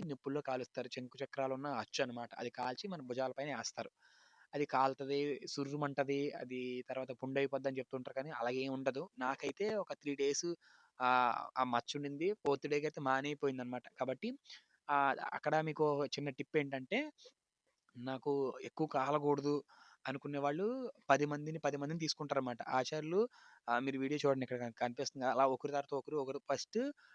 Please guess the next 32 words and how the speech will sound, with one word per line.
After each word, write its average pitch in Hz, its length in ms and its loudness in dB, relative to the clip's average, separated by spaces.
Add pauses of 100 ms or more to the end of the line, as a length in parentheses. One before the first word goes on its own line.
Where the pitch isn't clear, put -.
(180)
ఆహ్, 120 480 6
ఒక - 160 -4
భుజానికి 143 340 4
వేస్తారు, 120 340 -2 (360)
కుడి 131 180 -2
భుజానికి 135 320 4
అనుకుంటా, 117 360 -8 (100)
నేను 131 200 -4 (320)
ఐడియా 127 180 0
లేదు, 127 160 -2
మర్చిపోయింది. 123 520 -8
ఆహ్, 110 240 -8 (460)
శంఖం 123 360 -6
వేస్తారో 139 400 -4
చక్రం 135 280 -4
వేస్తారో 135 300 0
ఐడియా 127 200 2
లేదు, 127 160 -2
కానీ 139 180 0 (440)
ముందు 151 200 -2
ఒక 160 120 2
భుజానికి 151 360 4
వేస్తారనమాట. 120 560 -4 (120)
ముందు 135 220 -4
ఒక 143 120 0
భుజానికి 131 380 0
వేస్తారు 123 280 -6
నాకు 120 160 -10
తెలిసి, 117 280 -6
కుడి 127 180 4
భుజానికి 135 360 4
అనుకుంటున్నాను, 127 520 -6